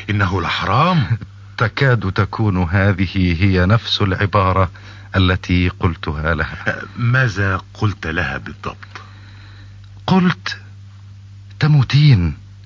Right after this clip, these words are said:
Speaker 2: أنتِ؟ مهلا، مهلا يا سيدتي، مهلا. تموتين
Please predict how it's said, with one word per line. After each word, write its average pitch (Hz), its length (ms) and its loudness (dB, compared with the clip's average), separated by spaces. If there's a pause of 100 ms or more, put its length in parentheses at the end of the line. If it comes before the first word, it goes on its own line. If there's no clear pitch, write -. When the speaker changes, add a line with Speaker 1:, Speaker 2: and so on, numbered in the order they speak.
(240)
Speaker 2:
أنتِ؟ 185 260 0 (1500)
مهلا، 170 420 2 (280)
مهلا 123 420 2
يا 82 100 2
سيدتي، - 760 -8 (300)
مهلا. 180 360 -2 (1200)
تموتين 110 760 6